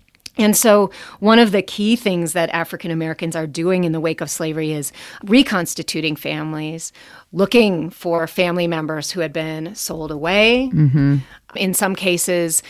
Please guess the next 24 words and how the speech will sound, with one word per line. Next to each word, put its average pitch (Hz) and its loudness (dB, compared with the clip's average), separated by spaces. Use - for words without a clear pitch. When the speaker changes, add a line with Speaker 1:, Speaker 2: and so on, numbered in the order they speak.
Speaker 1:
cementing 180 0
marital 185 4
relationships 170 0
that 165 -2
had 170 0
existed 165 -2
for - -6
a 160 -2
long 156 -2
time 185 0
but 175 2
had 156 -2
never 160 -4
been 156 -4
legally 160 0
recognized, 254 2
in 196 2
other 185 4
cases 175 -2
moving 180 2
away 175 2
from 247 6
spouses 240 4
who 170 2